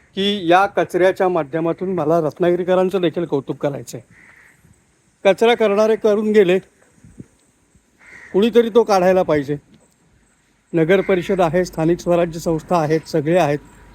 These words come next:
परंतु तरी देखील नागरिकांचीच काहीतरी एक सामाजिक जबाबदारी आहे. या दृष्टिकोनातून या इथे काही मंडळी आज मांडवी बीच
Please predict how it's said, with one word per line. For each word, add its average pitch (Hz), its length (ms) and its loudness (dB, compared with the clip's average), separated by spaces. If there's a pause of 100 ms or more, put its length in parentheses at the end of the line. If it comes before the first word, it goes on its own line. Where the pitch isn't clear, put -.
(540)
परंतु 208 400 0
तरी 208 160 2
देखील 214 320 2
नागरिकांचीच 208 800 0
काहीतरी 196 440 0
एक 220 120 0
सामाजिक 180 540 0
जबाबदारी 190 480 2
आहे. 147 200 -2 (800)
या 190 160 4
दृष्टिकोनातून 180 840 0 (1500)
या 165 120 4
इथे 180 420 0
काही 160 260 0
मंडळी 170 440 2 (640)
आज 170 240 2 (2750)
मांडवी 190 420 2
बीच 190 280 -2